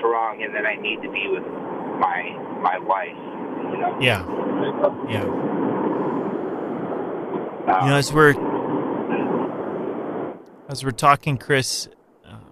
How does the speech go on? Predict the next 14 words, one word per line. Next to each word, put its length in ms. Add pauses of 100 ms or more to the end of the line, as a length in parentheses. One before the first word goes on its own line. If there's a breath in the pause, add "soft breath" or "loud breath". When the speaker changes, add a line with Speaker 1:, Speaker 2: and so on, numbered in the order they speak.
(640)
Speaker 2:
Philippians 480
comes 300
to 80
mind, 480 (480)
Philippians 380
four 220
six, 420
where 100
it 80
says, 180
"Be 200
anxious 340
for 160
nothing, 500